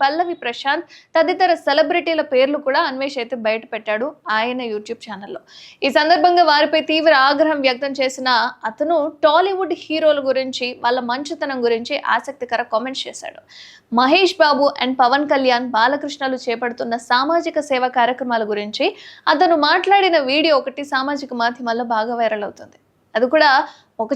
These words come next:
చేత్తో చేసిన సహాయం రెండో చేతికి కూడా తెలియకూడదు అంటారు.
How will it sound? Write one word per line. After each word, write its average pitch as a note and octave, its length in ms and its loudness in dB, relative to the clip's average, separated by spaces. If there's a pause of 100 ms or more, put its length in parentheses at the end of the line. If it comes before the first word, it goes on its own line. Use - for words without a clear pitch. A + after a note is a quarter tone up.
చేత్తో D#4 240 4
చేసిన E4+ 380 2
సహాయం D4+ 600 0
రెండో C#4+ 220 2
చేతికి D#4 320 0
కూడా C#4 180 -2
తెలియకూడదు C4 560 -2
అంటారు. A#3 640 0